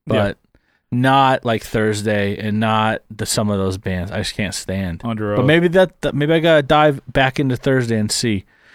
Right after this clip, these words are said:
Speaker 2: 'Cause actually, it's funny,
Speaker 1: Yeah.
Speaker 2: like, two of the members of the, of that, that band are in, in Thursday.
Speaker 1: Mm.
Speaker 2: I'm like, "Maybe I do like th-, I don't know."
Speaker 1: Yeah. Thing is, with
Speaker 2: Like
Speaker 1: Thursday, I, I don't remember, 'cause I didn't like the guy's voice.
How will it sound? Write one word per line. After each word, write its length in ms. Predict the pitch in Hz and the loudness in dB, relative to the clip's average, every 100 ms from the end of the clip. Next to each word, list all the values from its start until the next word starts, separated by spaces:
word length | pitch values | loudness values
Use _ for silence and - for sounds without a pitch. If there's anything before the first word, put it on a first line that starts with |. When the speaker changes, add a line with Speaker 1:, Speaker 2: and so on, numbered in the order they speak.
| _ | _
Speaker 2:
'Cause 200 | - 135 135 | 0 0 2
actually, 600 | 151 160 - 127 110 127 - _ | 0 0 2 2 2 -2 -8 _
it's 120 | - | -12
funny, 180 | - 127 | -2 0
Speaker 1:
Yeah. 120 | 101 104 | 0 -2
Speaker 2:
like, 200 | 113 101 | -4 -2
two 180 | - 135 | 0 0
of 60 | |
the 160 | 110 101 113 | 0 -4 -2
members 340 | 113 113 101 | -2 0 0
of 120 | 104 | -2
the, 140 | 101 - | -4 -4
of 100 | 98 | -2
that, 320 | 101 107 - | -2 -2 -4
that 200 | - 117 117 | -2 -2 0
band 240 | 127 107 | -2 -2
are 100 | - - | -4 -6
in, 180 | 123 110 - _ - - - | -6 -6 -8 _ -20 -16 -2
in 140 | 139 | -2
Thursday. 500 | 123 170 139 110 82 - _ _ _ _ | 4 2 2 -2 -6 -10 _ _ _ _
Speaker 1:
Mm. 120 | 156 135 | -6 -2
Speaker 2:
I'm 40 | |
like, 280 | 117 110 - _ - | -2 -2 -8 _ -6
"Maybe 320 | 113 120 147 | -2 2 6
I 120 | 151 | 6
do 220 | 147 233 214 | 4 2 4
like 260 | 117 104 | 2 0
th-, 100 | - | -4
I 40 | 139 | -2
don't 120 | 175 | 0
know." 180 | 165 - _ _ _ _ - | 0 -2 _ _ _ _ -6
Speaker 1:
Yeah. 300 | 139 123 110 _ - _ | -4 -4 -6 _ -20 _
Thing 120 | 220 196 | -4 -2
is, 120 | 165 | -2
with 180 | 151 - | -4 -2
Speaker 2:
Like 80 | 139 | 0
Speaker 1:
Thursday, 340 | 127 127 123 | 0 0 -2
I, 160 | 127 - | -4 -4
I 40 | |
don't 220 | 131 139 - _ | -4 -4 -8 _
remember, 880 | 127 120 113 110 110 113 110 113 131 | -8 -6 -4 -4 -4 -4 -2 -4 -6
'cause 140 | - | -6
I 40 | 139 | -6
didn't 200 | 151 151 | -4 -6
like 120 | 127 | -6
the 80 | 127 | -4
guy's 200 | 113 101 | -4 -6
voice. 440 | 95 101 127 - | -6 -6 -6 -10